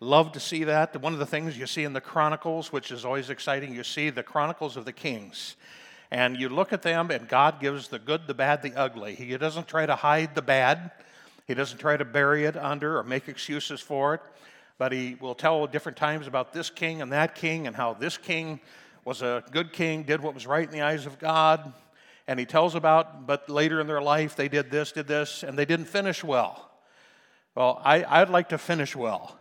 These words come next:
Amen? And, and that's my desire. That's my, uh, that's my goal. And so I love that because God doesn't, you know, say the good, the bad. He, he, I mean, hide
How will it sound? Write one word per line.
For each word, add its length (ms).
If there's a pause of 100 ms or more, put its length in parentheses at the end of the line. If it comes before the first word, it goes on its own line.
(160)
Amen? 420 (600)
And, 260
and 160
that's 220
my 260
desire. 520
That's 280
my, 400
uh, 240
that's 240
my 120
goal. 440 (260)
And 300
so 280
I 100
love 240
that 260
because 580
God 240
doesn't, 360 (400)
you 80
know, 240
say 240
the 120
good, 360
the 80
bad. 440
He, 160
he, 220 (100)
I 60
mean, 140
hide 260